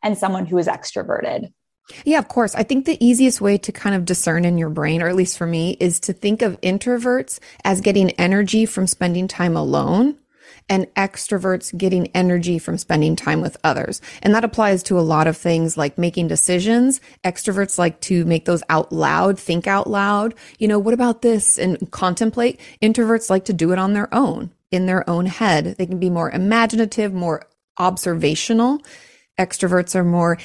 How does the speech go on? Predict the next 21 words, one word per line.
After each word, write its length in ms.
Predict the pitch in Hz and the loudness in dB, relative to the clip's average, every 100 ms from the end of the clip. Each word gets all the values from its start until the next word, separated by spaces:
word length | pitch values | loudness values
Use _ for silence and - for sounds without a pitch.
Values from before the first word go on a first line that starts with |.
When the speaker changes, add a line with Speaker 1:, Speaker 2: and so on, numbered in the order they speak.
| - | -8
Speaker 2:
engaged, 840 | - 180 170 170 165 160 160 165 - - - | 0 2 4 4 4 2 -2 -6 -10 -16 -2
you 100 | 180 | 2
know, 200 | 160 160 | 2 2
and 160 | 165 | 0
gregarious. 720 | 165 165 151 139 - - - - _ _ _ | -2 0 0 -2 -6 -6 -8 -8 _ _ _
Speaker 1:
Can 300 | 220 269 302 | 0 0 0
someone 420 | 294 226 226 233 | -2 -2 0 -2
have 640 | 196 190 196 196 175 165 | -6 -6 -2 -2 -2 -4
both 420 | 170 185 175 175 - - | -2 0 0 -2 -10 -4
introverted 760 | 190 185 196 185 190 185 196 - | -2 0 -2 0 0 2 0 0
and 260 | 190 185 185 | -4 0 -2
extroverted 760 | 190 185 - 175 175 175 170 | -2 -8 -4 -2 0 -2 -4
tendencies? 960 | - 160 170 202 196 226 233 240 240 - _ _ - - | -6 -6 -2 -2 0 2 4 2 -2 -16 _ _ -20 -2
Speaker 2:
Most 300 | 202 196 202 | 2 2 2
people 280 | - 208 202 | 0 2 2
do. 460 | 175 165 156 - - _ - - | 2 2 2 0 -6 _ -20 -4
That's 280 | 202 208 - | -2 -2 0
the 340 | 277 254 196 - - | 4 4 2 -4 -6
kind 220 | - 214 | 0 2
of 160 | 190 | 2
the 340 | 180 175 165 | 4 4 4